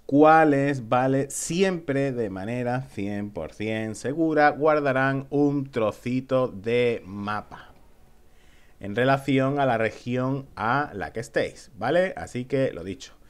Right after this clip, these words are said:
cuando veáis un trocito de así, de monumento en el mapa, muy, muy chiquitillo, significa que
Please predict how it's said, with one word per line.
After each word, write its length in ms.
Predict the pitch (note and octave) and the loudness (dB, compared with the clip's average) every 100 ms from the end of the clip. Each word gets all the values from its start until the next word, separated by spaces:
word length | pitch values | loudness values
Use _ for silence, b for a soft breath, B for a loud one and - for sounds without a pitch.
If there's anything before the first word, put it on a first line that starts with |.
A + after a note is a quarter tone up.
| b b b | b b b
cuando 380 | - A#2 G#2+ G#2+ | -4 -2 0 0
veáis 440 | B2 D#3 G#2 - - | 2 2 0 -10 -2
un 320 | D3 D3+ C3+ | -2 -2 -2
trocito 800 | C#3+ B2 - A2 G2 - D2+ A#1 | 0 0 -2 -10 -10 -10 -12 -12
de 200 | F#2+ G2 | -6 -4
así, 400 | F#2 - B2 A#2 | -4 -6 -6 -6
de 340 | E2+ F#2 G2 F2+ | -6 -4 -4 -4
monumento 720 | G2 G2 G2 C3 C3 - G2 | -6 -6 -4 -4 -4 -4 -4
en 200 | B2+ B2+ | -2 -4
el 80 | G2+ | -4
mapa, 380 | G#2 B2+ C3+ B2+ | -4 0 0 -2
muy, 280 | A#2+ D3+ | -4 -6
muy 240 | C3 D3+ C#3+ | -6 -6 -8
chiquitillo, 640 | - C#3+ G#2 B2+ C3 B2+ | -8 -8 -6 -4 0 0
significa 720 | C3 G#2 G2 F#2+ - E3 D3 | -2 -6 -10 -10 -8 -2 -2
que 240 | C#3 F3 | 0 0